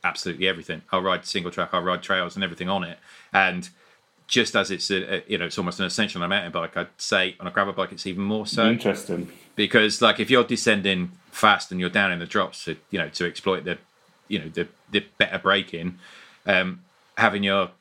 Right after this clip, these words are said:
Speaker 1: your backside up in the air roadie style is absolutely not where you wanna be. You know, when you're, when you're hitting, like, a, you know, a seventy degree slope, it, it, it, you know, you put, stick a dropper on there so you can drop it and get it out of the way,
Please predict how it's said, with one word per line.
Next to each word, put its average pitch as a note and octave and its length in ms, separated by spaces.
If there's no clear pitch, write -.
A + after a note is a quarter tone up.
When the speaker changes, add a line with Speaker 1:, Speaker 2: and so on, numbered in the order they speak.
Speaker 1:
your F2+ 240
backside G#2 440
up G2 140
in F#2+ 80
the G2 140
air F#2+ 120
roadie F2+ 300
style E2+ 420
is F#2+ 260
absolutely F#2 520
not E2+ 140
where F2 100
you E2+ 140
wanna E2+ 140
be. F2 300
You F2+ 120
know, F2 120
when F2+ 160
you're, F#2 180
when G2 180
you're F#2 140
hitting, E2 220
like, F#2 180
a, F2 120
you F2 80
know, D#2 220
a G2+ 80
seventy F2 340
degree F2+ 220
slope, F#2 340
it, F#2+ 220
it, G2 180
it, - 180
you G2+ 80
know, F2 60
you F2 240
put, F2 260
stick - 160
a F#2+ 40
dropper F#2+ 260
on F#2 100
there F#2 200
so F#2+ 100
you F2 60
can F2 120
drop G2+ 240
it F2 80
and F2+ 80
get G2 140
it F2+ 40
out F2+ 140
of - 40
the F2 60
way, F#2 300